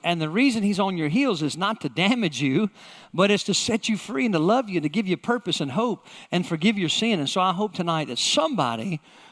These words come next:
would slow down, stop running, and be found by Him,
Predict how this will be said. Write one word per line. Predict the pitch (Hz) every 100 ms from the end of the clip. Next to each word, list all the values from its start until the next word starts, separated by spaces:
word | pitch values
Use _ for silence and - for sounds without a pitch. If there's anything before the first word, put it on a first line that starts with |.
| -
would | 147
slow | - - 214
down, | 208 190 143
stop | - 196 196
running, | 170 180 156 131 147 _ _ _
and | - 151 143
be | 165
found | - 170 170 151
by | 143 135
Him, | 143 147 127